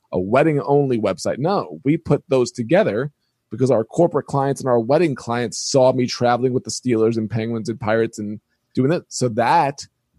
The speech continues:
built our business that no other photographer in town could offer. So we learned the business aspect of it, like, "No, that really works for us." So I got, I don't, I wouldn't care. I wouldn't wanna say this,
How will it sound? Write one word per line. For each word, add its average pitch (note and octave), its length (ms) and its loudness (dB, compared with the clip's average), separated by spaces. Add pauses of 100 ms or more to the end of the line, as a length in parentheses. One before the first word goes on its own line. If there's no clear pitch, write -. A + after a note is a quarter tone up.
(260)
built C3 260 2
our D3+ 160 4
business C3 380 0
that B2 180 2
no C#3 320 4
other C#3 220 4
photographer A#2 560 -4
in A#2+ 100 -6
town G#2+ 440 -6
could A2+ 100 -6
offer. C#3 340 0 (680)
So A2 640 2
we B2+ 140 -2
learned C3+ 360 0
the A#2 60 -2
business C#3 480 0
aspect G#2+ 400 -2
of G#2+ 100 -4
it, G#2 80 -4
like, D#2+ 160 -6
"No, C#3+ 160 0
that B2 280 0
really A2 200 0
works A#2 340 -2
for - 140 -4
us." G2 120 -4
So B2 260 2 (260)
I C#3+ 180 4
got, D3 180 2 (140)
I C#3+ 100 2
don't, F#3 180 0
I C3+ 80 4
wouldn't D3 320 -2
care. F3 460 0 (520)
I B2+ 100 4
wouldn't C3+ 240 2
wanna G#2+ 180 -2
say C3 160 0
this, A#2+ 140 -2